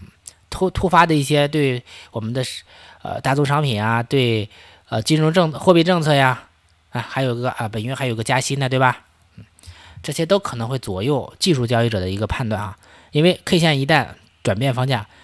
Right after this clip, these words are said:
要么就暴涨，要么就暴跌，对吧？嗯，你看这个是一个密集的整理区间哈，它不是一个强牛市哈。先看一些，我们刚才看过很多图，就是横盘之后很久之后才往上拉升一丢丢，然后再回落哈，这不是很强的一个感觉哈。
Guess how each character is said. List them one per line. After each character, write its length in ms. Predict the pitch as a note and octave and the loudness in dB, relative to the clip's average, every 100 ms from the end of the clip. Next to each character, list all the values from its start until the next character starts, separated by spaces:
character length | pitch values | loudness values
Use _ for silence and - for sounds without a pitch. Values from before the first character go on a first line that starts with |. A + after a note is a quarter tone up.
| - _ | -20 _
要 140 | A#3 | 6
么 140 | F3 C3+ | 6 4
就 100 | C#3 | 6
暴 160 | D3 | 6
涨， 160 | A2+ G2+ | 4 0
要 120 | A#2+ | 0
么 60 | A#2 | 0
就 60 | |
暴 160 | A2 G#2+ | 0 0
跌， 240 | G2 G#2 - _ _ _ - | 0 -6 -10 _ _ _ -8
对 100 | G#2 | -6
吧？ 160 | F#2+ - | -8 -14
嗯， 120 | A2 - _ _ - - - - - _ | -20 -20 _ _ -20 -20 -20 -20 -20 _
你 80 | - | -8
看 100 | C3 | -2
这 80 | F3 | 0
个 80 | E3 | 0
是 220 | - D3 | 2 0
一 80 | C#3+ | 0
个 100 | D#3 | 0
密 160 | F3 | 0
集 140 | D3 C3+ | 0 0
的 80 | C3 | 0
整 180 | A#2+ | 0
理 120 | C#3 A2 | -2 -2
区 160 | B2 | -4
间 120 | B2+ | -4
哈， 140 | B2+ G#2 | -4 -6
它 180 | - B2 | -6 -8
不 160 | G#2+ | -6
是 120 | A2 | -4
一 40 | C3 | -2
个 120 | A2 | -4
强 240 | - G#2 | -4 -4
牛 120 | G#2+ G2 | -4 -4
市 140 | A2 | -6
哈。 180 | G2+ G2 | -10 -8
先 200 | - D3 | -4 -2
看 240 | D#3+ E3 A2+ | -2 -2 -2
一 40 | |
些， 200 | - B2+ - _ - _ _ | -2 -2 -4 _ -20 _ _
我 60 | G#2+ | -4
们 100 | A2+ | 0
刚 140 | D3+ | 2
才 80 | C#3+ | 2
看 180 | - D#3+ | -2 -2
过 80 | B2+ | -2
很 140 | A2+ | 0
多 140 | A#2 | -2
图， 180 | - - | -2 -4
就 120 | F#2+ A2 | -4 -4
是 200 | G#2+ G2 - - | -6 -8 -12 -20
横 160 | - C3 | -8 -4
盘 200 | C3 B2 | -2 0
之 120 | B2+ | 0
后 120 | B2+ | -2
很 220 | A2+ - D#3+ | -4 -4 0
久 160 | C3+ | 0
之 100 | G#2 | 0
后 140 | A2+ G#2+ | -2 -2
才 220 | - G2 | -4 -6
往 100 | G#2 | -6
上 100 | G2+ | -6
拉 140 | G2+ | -6
升 140 | G#2+ G#2+ | -6 -6
一 60 | |
丢 120 | G2+ | -6
丢， 220 | G2 G2 A#2 | -6 -6 -4
然 160 | B2+ | -2
后 60 | C3 | 0
再 140 | D3 | 0
回 200 | A#2 G2 | -2 -2
落 100 | G#2+ | -2
哈， 180 | G2+ G2 - - - - - | -4 -10 -16 -20 -20 -20 -6
这 100 | B2+ | -6
不 160 | A2 | -2
是 120 | D3 | -2
很 180 | D#3 G#2 | -2 -4
强 300 | G2+ G#2 G2 | -8 -8 -6
的 80 | B2+ | -4
一 20 | |
个 100 | G#2+ | -4
感 180 | F#2 E2+ | -8 -12
觉 100 | F2 | -14
哈。 180 | F2+ | -14